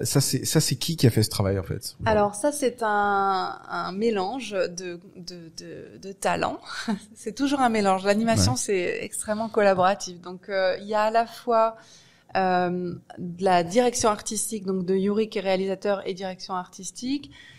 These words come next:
Speaker 2: Il y a, euh, du travail de concept art, euh, qui en l'occurrence a été, euh, effectué par, euh, un artiste qui s'appelle Romain Jouando.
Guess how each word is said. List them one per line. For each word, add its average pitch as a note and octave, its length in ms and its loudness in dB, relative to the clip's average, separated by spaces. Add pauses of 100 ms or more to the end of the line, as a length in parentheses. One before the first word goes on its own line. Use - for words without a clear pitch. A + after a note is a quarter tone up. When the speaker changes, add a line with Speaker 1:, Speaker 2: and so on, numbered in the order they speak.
(160)
Speaker 2:
Il F#3+ 80 -6
y G#3+ 80 2
a, A3 320 4
euh, F#3 40 2
du F3+ 140 -4
travail G#3 260 2
de G3 140 2
concept G#3+ 640 -2
art, C#4 300 -2 (720)
euh, F3+ 100 0
qui F3+ 220 -2
en G#3 60 2
l'occurrence G#3 640 -2
a F#3+ 120 0
été, G3 440 -6
euh, F#3+ 160 -2
effectué G3+ 460 -6
par, F#3+ 280 -2
euh, - 20 -6 (180)
un F#3+ 80 -2
artiste - 400 -6
qui - 80 -10
s'appelle F#3 340 -2
Romain G3+ 440 2
Jouando. F#3+ 520 -2